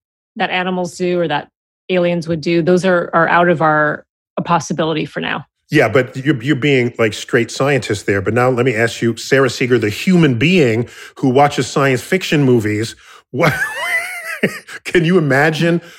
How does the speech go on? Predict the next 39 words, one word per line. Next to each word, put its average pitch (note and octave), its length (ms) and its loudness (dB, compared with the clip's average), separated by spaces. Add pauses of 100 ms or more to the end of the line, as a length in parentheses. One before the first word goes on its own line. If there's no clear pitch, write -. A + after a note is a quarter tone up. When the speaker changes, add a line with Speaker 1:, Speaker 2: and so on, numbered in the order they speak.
Speaker 2:
Well, C#3 200 -2 (180)
if, C#3+ 240 -4
if D3 160 0
an D3 120 0
alien F3 300 0
had D3 160 -2
another C#3 280 4
sense, - 600 -6 (240)
what A#2+ 240 0
might A2 160 0
it G2+ 100 -2
be? F2 220 -6 (1500)
Speaker 1:
Yeah, F#3+ 80 -2
that's G3 240 0
a G3+ 60 -2
tough F3 240 -2
one. D#3 220 -6
I F3+ 120 -4
don't F3+ 320 -4
have D#3+ 140 -10
a D#3+ 60 -12
good A3 140 -10
answer E3 260 -10
for - 120 -12
that. - 240 -6 (640)
Speaker 2:
I D3 40 0
don't, G3+ 200 0
I D#3 100 4
can F3 160 -2
take D3 180 -2
any E3 180 -2
answer. F#2+ 280 -6
<laughs> - 140 -12
It - 320 -8
doesn't D#3 60 4
have E3+ 100 2
to D#3 60 -2
be C3+ 80 -2
good. C#3+ 400 -2